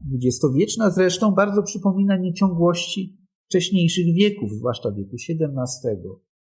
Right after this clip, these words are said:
ale i osiemnastego, gdy przez Warszawę przechodzą notorycznie albo wojska, albo zarazy. I ludność Warszawy jest dziesiątkowana, co zresztą charakterystyczne w ogóle dla wielkich miast czy miast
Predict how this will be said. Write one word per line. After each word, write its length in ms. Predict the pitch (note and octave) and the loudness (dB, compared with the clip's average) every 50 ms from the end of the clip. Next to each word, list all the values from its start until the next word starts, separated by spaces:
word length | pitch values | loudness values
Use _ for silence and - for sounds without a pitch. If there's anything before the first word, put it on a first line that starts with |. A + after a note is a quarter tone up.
| _ _ _ _ | _ _ _ _
ale 200 | - A2 A2 A#2 | -2 -2 0 0
i 100 | C3+ C#3+ | 2 2
osiemnastego, 880 | D3+ D#3+ D#3 - F3+ E3 D3+ D3 C3+ C3 - - - C3+ B2 B2 A#2 G2+ | 2 2 2 2 0 0 0 0 0 0 0 2 2 0 2 2 0 -2
gdy 160 | G2+ A2+ A#2+ | -2 -6 -6
przez 220 | A2+ - A#2+ A#2+ | -6 -6 -8 -4
Warszawę 440 | - B2 A#2+ - - D3 D3 C#3+ C3 | -4 -4 -4 -2 -4 -4 -2 -2 -4
przechodzą 500 | C#3 - C#3+ C3+ - D3 C#3+ D3 C3+ C3 | -4 -6 -8 -2 -2 -2 -2 -2 -4 -4
notorycznie 800 | C3 B2+ B2 - C3 B2+ C3+ C3 - - - C#3 C3+ C3 C3+ - - - _ _ _ _ _ | -4 -6 -4 -4 -2 -2 -2 -2 -4 -6 -4 -2 -2 -2 -4 -6 -12 -20 _ _ _ _ _
albo 360 | - A2 C#3 D3+ D3 C#3+ C3 | 0 2 2 4 4 2 2
wojska, 840 | B2+ C3 C#3 D3 C#3+ C#3+ - - - F3 F3 F#3+ G#3+ G#3 - - - - _ _ | 4 4 4 4 2 0 -4 -2 0 2 2 2 2 -2 -4 -10 -20 -20 _ _
albo 260 | - B2 C3 D3 C#3+ | -2 -2 2 2 2
zarazy. 580 | C3+ C#3 C3+ C3 C3+ C3 B2 A2 G2+ F2 - - - _ _ _ _ _ _ _ _ _ _ | 2 4 4 4 4 4 4 2 0 -4 -10 -12 -16 _ _ _ _ _ _ _ _ _ _
I 160 | - B2+ B2 | -2 0 2
ludność 320 | C#3 D3 D3 C#3+ C#3+ C3 B2+ | 2 2 2 0 -2 0 2
Warszawy 420 | C#3 C3+ C3+ - D3+ C#3+ D3 C#3+ | 2 0 2 2 0 2 2 2
jest 140 | C3 A#2+ A2+ | 0 0 0
dziesiątkowana, 840 | C3 D3 C#3 - E3 D3+ C#3 - - D3 C3+ D3+ D3 D3+ D3+ C#3+ C#3 | -2 -4 0 0 0 0 0 -2 -2 0 2 2 2 2 2 0 -2
co 160 | C#3 - D3+ | -2 -4 -4
zresztą 540 | C3+ C3+ B2+ - - D#3 C#3 C3+ C3+ C3+ - - _ _ _ - - - _ | -4 -4 -4 -2 -2 -2 0 0 -4 -6 -8 -14 _ _ _ -20 -20 -4 _
charakterystyczne 840 | C#3 C#3 C3+ B2+ - - B2+ B2+ B2+ - - D#3 - - D3+ C3+ | 2 2 2 2 0 0 0 0 0 0 -2 -4 -4 -2 -2 2
w 40 | B2+ | 2
ogóle 300 | D#3 D3+ D3 C3 B2+ B2 | 2 2 2 2 2 2
dla 180 | G#2+ A#2 A#2 A#2 A#2+ | 2 2 0 2 2
wielkich 420 | B2 B2 A#2+ A#2 - B2+ - - | 0 -2 -2 -2 -8 -14 -8 -4
miast 480 | B2 A#2+ A#2+ A#2+ - - - - - _ - | -2 -2 0 0 -2 -4 -4 -6 -12 _ -6
czy 80 | A#2+ A2+ A2 | -4 -2 0
miast 300 | A2+ A2+ A2 G#2+ - - | 0 0 0 0 -4 -6